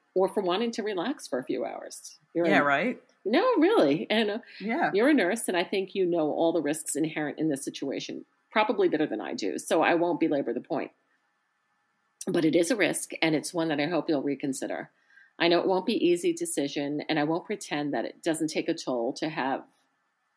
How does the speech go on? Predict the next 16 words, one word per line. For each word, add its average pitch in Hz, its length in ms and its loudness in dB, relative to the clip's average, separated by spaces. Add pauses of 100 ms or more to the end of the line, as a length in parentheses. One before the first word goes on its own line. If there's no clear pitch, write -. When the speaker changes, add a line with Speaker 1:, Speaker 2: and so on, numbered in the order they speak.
(160)
Speaker 1:
to 190 140 0
have 165 200 -2
to - 100 -6
commit - 300 -4
to 160 100 -4
this 143 180 -6
kind 151 160 -4
of 135 80 -6
social - 360 -4
isolation - 560 -6
for 180 120 -6
an 160 80 -2
indefinite 151 460 0
amount 107 300 -4
of 147 80 -14
time. 359 400 -4